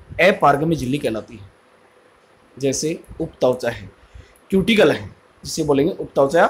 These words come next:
क्यूटिकल। सुबेरिन युक्त भित्तियाँ, क्यूटिन युक्त भित्तियाँ होती हैं, एक प्रकार से क्या होती हैं? अपारगम्य होती है। कॉर्क होता है, कॉर्क क्यूटिन युक्त भित्तियाँ होती हैं,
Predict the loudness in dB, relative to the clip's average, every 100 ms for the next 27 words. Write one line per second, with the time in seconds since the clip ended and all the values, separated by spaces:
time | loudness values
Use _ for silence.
0 | 0 _ -4 -2 -2 -4 -8 _ _ _
1 | -20 -20 -20 _ _ -2 2 4 6 6
2 | 4 2 -2 0 0 0 -4 -16 _ _
3 | _ _ -20 -20 _ _ -20 -20 _ _
4 | _ _ _ _ _ _ _ _ -20 _
5 | _ _ _ -16 2 2 6 6 6 4
6 | 0 2 4 4 2 -4 -6 -14 -16 _
7 | _ _ -20 -20 -20 -20 -20 -18 -16 -16
8 | 0 0 2 2 2 2 0 0 2 2
9 | 0 -8 -4 0 2 2 2 0 -2 -6
10 | -14 -6 2 4 4 0 -2 -6 -10 -20
11 | _ _ _ _ _ _ _ _ _ _
12 | -20 _ _ _ _ _ 0 4 4 2
13 | -8 -20 _ _ _ _ -2 0 2 0
14 | -2 -6 -2 0 0 0 -6